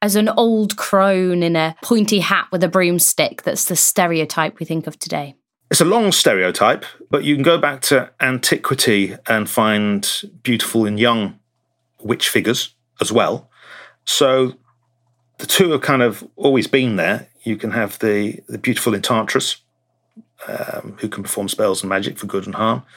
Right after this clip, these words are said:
Speaker 2: And then you have the witch hag figure,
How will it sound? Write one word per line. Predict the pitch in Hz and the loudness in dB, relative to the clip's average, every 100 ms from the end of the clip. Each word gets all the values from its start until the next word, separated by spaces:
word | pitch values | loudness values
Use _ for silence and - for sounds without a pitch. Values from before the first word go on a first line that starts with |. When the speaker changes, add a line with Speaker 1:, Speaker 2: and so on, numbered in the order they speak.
| - - - - | -20 -20 -20 -10
Speaker 2:
And | 117 107 | -4 -2
then | 107 101 | 0 0
you | 101 | 0
have | 104 95 - | 0 -2 -4
the | - | -2
witch | 101 131 - | 0 2 0
hag | - 113 113 | 0 0 0
figure, | - 117 151 | 0 2 2